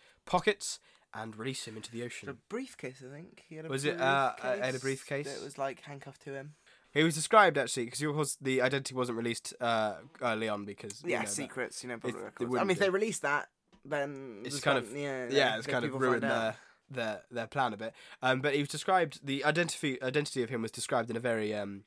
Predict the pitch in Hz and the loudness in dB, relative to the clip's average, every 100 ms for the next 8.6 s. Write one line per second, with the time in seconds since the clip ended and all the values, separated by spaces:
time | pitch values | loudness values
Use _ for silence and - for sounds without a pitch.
0 | - _ - 143 - 120 123 110 98 101 | -14 _ -4 -4 -4 -8 -4 -4 -4 -10
1 | - - - - - 120 - 254 190 156 | -14 -20 -20 -14 -4 -4 -2 0 0 0
2 | 135 127 135 131 131 127 123 117 117 - | 0 2 2 2 2 2 4 2 0 -6
3 | _ 117 - _ - 127 147 165 151 127 | _ -12 -12 _ -4 2 4 4 2 2
4 | 151 175 135 131 123 - 127 123 139 156 | 4 4 4 4 4 4 -2 2 6 6
5 | 127 120 113 107 123 113 110 104 95 - | 4 -2 -2 -4 -8 -6 -2 -2 -4 -6
6 | 107 110 - - - _ - - - - | -10 -10 -16 -16 -18 _ -20 -20 -20 -6
7 | - 226 - - - - _ _ _ _ | 8 8 8 2 -2 -8 _ _ _ _
8 | - 208 160 131 151 | 4 6 8 8 4